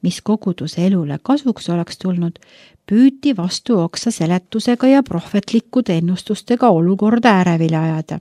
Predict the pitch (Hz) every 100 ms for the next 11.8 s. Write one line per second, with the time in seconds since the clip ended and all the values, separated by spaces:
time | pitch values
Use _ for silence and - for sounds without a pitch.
0 | _ _ _ _ _ _ _ _ _ _
1 | _ _ _ - - - _ _ 185 214
2 | - 160 - 226 247 170 - 160 156 -
3 | 202 240 196 151 151 156 156 170 254 262
4 | 196 170 175 165 160 165 170 _ _ _
5 | 220 262 208 165 185 202 180 202 202 165
6 | 165 175 202 220 233 202 160 156 151 -
7 | 160 - _ - - - _ 156 160 -
8 | 233 277 233 170 170 - - 156 156 190
9 | 247 233 170 196 202 170 170 170 170 -
10 | 170 - 165 156 175 170 170 - 220 175
11 | 156 - - - 160 156 -